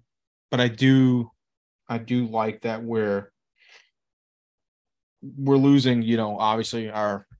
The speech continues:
first overall pick and our highly touted offensive, you know, monster.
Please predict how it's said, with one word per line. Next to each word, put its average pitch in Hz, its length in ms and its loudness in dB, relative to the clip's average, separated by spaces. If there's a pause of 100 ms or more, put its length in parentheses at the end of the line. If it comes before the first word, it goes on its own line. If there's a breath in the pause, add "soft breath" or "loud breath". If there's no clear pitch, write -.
(120)
first 123 300 -4
overall 110 360 -2
pick 104 360 -4 (680)
and 104 440 -6
our 104 600 0 (1400)
highly 120 600 2 (280)
touted 117 420 -2
offensive, 113 680 -6 (220)
you 120 140 -2
know, 101 120 0
monster. 104 680 -2